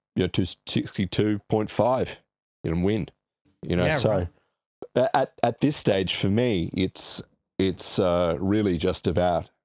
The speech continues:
Speaker 1: um, getting my lifts more competitive, because as you go up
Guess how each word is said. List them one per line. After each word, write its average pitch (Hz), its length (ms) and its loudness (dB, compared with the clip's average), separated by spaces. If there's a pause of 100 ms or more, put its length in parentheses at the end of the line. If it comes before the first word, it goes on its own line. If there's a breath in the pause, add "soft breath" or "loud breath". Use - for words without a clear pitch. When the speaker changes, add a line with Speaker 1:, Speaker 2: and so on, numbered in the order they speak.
(140)
Speaker 1:
um, 80 460 0 (680)
getting 98 260 2
my 82 140 2
lifts 87 380 -2
more 90 400 0
competitive, 85 640 -2 (180)
because 85 240 -2
as 85 180 -4
you 85 260 0 (420)
go 92 240 2
up - 340 -4